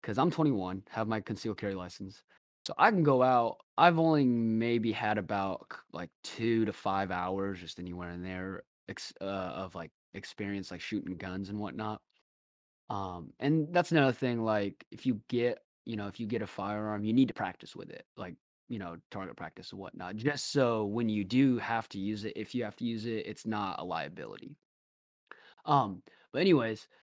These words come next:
so, like, I could go literally right now, it's two o'clock, bro, three o'clock, I can go to the gun store and get a handgun right now, all right? Like, they just, I have a clean record, I mean, I got a couple part, you know, speeding tickets,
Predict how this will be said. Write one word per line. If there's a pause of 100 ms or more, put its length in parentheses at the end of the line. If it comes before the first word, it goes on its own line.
(100)
so,
like,
I
could
go
literally
right
now,
it's (320)
two
o'clock,
bro, (180)
three
o'clock, (100)
I
can
go
to
the
gun
store
and
get
a
handgun
right
now, (520)
all
right?
Like, (140)
they
just,
I
have
a
clean
record,
I
mean,
I
got
a
couple
part,
you
know,
speeding
tickets,